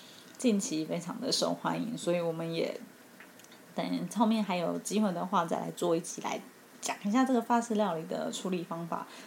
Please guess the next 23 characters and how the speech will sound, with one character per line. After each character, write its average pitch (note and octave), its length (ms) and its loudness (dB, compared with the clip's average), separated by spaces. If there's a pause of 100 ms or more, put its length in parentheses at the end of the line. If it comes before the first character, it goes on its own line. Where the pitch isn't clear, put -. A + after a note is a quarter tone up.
(160)
跟 F#3+ 160 2
手 - 220 -4
法， - 300 -6
那 F#3+ 180 2
怎 E3 120 -8
么 - 100 -8
会 F#3 140 0
运 F3+ 220 -2
用 E3+ 200 -6
在 - 180 -8 (100)
我 G3+ 60 -10
们， G3+ 300 -10 (520)
呃， D3+ 640 -6
鸡 G3 220 -2
叉 F#3+ 260 -4
烧 G3 200 0
这 G3 120 -4
个 E3+ 80 -2
部 F3 220 -8
分 F3+ 200 -2
上 F3 220 -4
面 F3+ 180 -6
好 - 180 -8